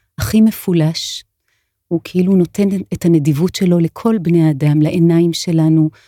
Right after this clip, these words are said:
הוא נטוע בתוכנו בהרבה מאוד דרכים, הוא חילק את עצמו להמון חלקים, הוא בעצם איזה סוג של נדיבות רדיקלית, ומצד שני הוא אקס-טריטוריה.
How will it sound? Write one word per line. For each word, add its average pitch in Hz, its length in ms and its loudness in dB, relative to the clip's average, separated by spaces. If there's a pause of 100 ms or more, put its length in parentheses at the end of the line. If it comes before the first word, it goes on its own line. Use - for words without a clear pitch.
(100)
הוא 175 120 0
נטוע 196 300 0
בתוכנו 202 500 -2
בהרבה 160 280 0
מאוד 190 240 0
דרכים, 165 480 -2
הוא 156 100 0
חילק 185 380 -4
את 208 100 -6
עצמו 180 260 -4
להמון 175 260 -2
חלקים, 175 640 -2 (420)
הוא 170 120 -4
בעצם 202 320 0
איזה 170 140 -2
סוג 185 280 -8
של - 120 -4
נדיבות 156 440 -2
רדיקלית, 147 800 -8 (680)
ומצד 156 380 0
שני 233 260 0
הוא 214 140 -4
אקס-טריטוריה. 180 840 -4